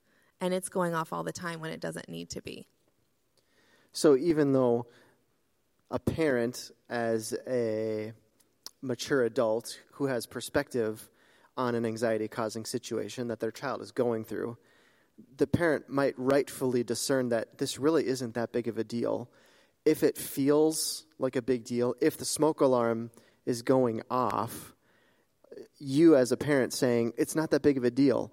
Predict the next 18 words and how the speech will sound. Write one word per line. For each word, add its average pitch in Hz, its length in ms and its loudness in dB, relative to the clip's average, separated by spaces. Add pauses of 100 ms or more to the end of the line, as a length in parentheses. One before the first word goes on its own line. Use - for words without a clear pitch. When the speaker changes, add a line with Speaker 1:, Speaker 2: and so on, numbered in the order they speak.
(140)
Speaker 2:
And - 120 0 (640)
even 160 240 2
though 147 120 6 (120)
that 120 160 4
might 139 200 2
be 139 120 2
true, 127 460 4 (280)
Speaker 1:
Yeah. 185 140 -6
Speaker 2:
you 170 80 4
s-, - 200 -2
you 170 200 -2
just 147 340 2
saying 147 340 2
that 107 280 0 (520)
might 139 460 -2
not 139 240 0
be 131 120 2
helpful 113 600 0